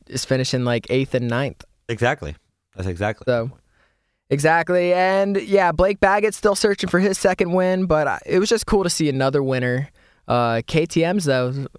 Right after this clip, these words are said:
Speaker 1: it's, they're dominating this time of year.
Speaker 2: Dominating the
Speaker 1: And I think that pretty much is everything we need to add in here for this Indianapolis recap. Is there anything I missed?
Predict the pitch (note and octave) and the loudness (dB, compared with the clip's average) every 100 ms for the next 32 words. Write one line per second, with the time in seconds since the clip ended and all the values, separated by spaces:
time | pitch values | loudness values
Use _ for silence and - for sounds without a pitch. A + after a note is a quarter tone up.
0 | - - C3 C3 - - _ B2+ C3+ B2+ | -20 -4 -4 -4 -10 -14 _ -2 0 0
1 | C3 E3+ C3 A#2+ B2 - A#2 A#2 A2+ A2 | 0 0 0 0 -4 -2 -2 -2 -2 -4
2 | B2 _ _ _ G#2 A2 A2 G2+ F#2 E2+ | -6 _ _ _ 0 0 -2 -2 -2 -2
3 | F2 E2 F#2 F#2 F2+ F3 F#3 F#3+ F#3+ C3 | -4 -4 -2 0 0 2 2 0 0 0
4 | F3 A#3+ D#4+ E4 - B3 A3 G#3 G3 F#3+ | 0 -2 0 0 2 0 2 2 2 0
5 | F3+ F3+ F#3 F#3 F3 E3+ E3+ E3 E3 E3+ | 0 2 2 0 0 2 2 2 2 0
6 | D3+ E3 E3 E3 F#3 E3 D#3+ - D#3 D3+ | 2 0 0 0 2 0 0 0 2 2
7 | D#3 - - D3 - E3+ D#3+ D3 D3 D3 | 2 -4 -12 -6 -2 0 0 2 0 0
8 | D3+ D3 D3 D3 - B2+ D#3 D3 - D#3 | 0 2 2 0 -4 0 0 0 0 2
9 | D3 E3 D3 D#3 D3+ E3 D#3 D3 F#3 A#3+ | 2 0 0 0 0 0 0 0 0 -2
10 | - | -12